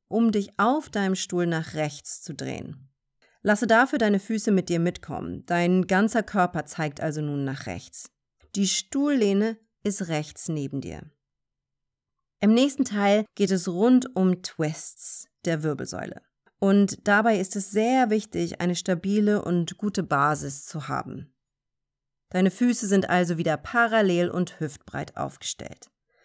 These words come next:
Deine Sitzbeinhöcker sind fest auf dem Sitzplatz. Dein Bauchnabel zieht leicht nach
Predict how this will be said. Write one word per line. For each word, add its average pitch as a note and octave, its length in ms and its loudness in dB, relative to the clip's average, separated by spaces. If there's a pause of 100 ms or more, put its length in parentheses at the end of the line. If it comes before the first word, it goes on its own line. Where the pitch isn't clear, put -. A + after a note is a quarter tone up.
(180)
Deine F3 380 2
Sitzbeinhöcker G#3 880 0
sind D#3 300 -4
fest - 480 -2
auf F#3 120 -4
dem F3 140 0
Sitzplatz. - 720 -10 (240)
Dein E3+ 220 0
Bauchnabel G3 640 4
zieht - 220 -8
leicht D3 480 -4
nach C#3+ 180 -8